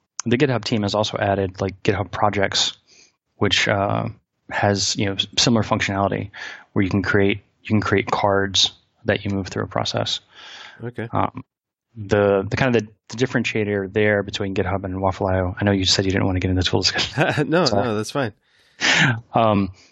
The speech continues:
Speaker 1: every, everything on the board in Waffle I O is an issue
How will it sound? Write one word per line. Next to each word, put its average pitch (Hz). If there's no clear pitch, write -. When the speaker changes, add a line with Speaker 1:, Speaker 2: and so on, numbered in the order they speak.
Speaker 1:
every, 117
everything 131
on 117
the 107
board 104
in 98
Waffle 101
I 98
O 95
is 104
an 98
issue 120